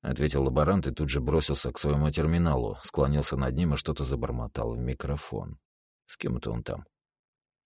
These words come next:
Рика заметил, что персонал клон-центра как-то вдруг резко занервничал, и он искренне не понимал, что такого случилось. Как показалось Рика,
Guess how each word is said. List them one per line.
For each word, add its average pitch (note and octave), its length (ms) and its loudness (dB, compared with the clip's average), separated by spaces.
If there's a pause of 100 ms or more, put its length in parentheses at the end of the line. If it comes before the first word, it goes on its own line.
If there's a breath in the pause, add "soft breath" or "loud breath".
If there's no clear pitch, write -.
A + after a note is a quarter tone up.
(100)
Рика A#2 300 -2
заметил, A#2 440 2
что F2 200 -2
персонал E2+ 640 0
клон-центра E2 680 0
как-то C3 300 -4
вдруг G#2+ 520 -4
резко - 380 0
занервничал, A2+ 960 0 (380)
и C#2+ 100 2
он C2 160 2
искренне E2 400 2
не D#2+ 100 4
понимал, G#2+ 420 0
что - 160 -8
такого C#2 280 -4
случилось. - 720 -4 (560)
Как B2+ 180 -4
показалось G2+ 600 4
Рика, C#2+ 460 -2